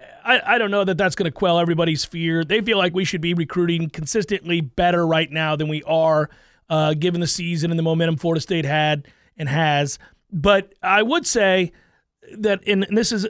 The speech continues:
again, the, back to the repeated conversation that we've had here. Look,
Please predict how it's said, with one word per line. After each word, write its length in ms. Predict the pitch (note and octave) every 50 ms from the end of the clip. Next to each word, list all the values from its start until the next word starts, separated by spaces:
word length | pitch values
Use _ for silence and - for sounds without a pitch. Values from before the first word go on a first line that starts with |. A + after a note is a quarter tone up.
| -
again, 260 | F#3 D#3 D3+ G3 F3+ E3+
the, 80 | E3+
back 320 | D3 D3 C#3 F#3+ F3+ F3+ -
to 60 | -
the 100 | E3+ E3
repeated 400 | E3 D#3+ - - G3+ F3 E3 C#3
conversation 640 | - F3+ E3 D#3 C#3+ B2+ - F3 E3 D#3 C3+ - C#3+
that 100 | C#3+ C3
we've 160 | C3+ C#3 B2+
had 220 | D3+ C#3+ C#3 C3
here. 260 | B2+ C3+ C3 A#2+ A#2 - _ _ _ _ _ _ _ _ _ _ _ _ _ _ -
Look, 380 | E3 F#3 A3 G3+ C#3+ - -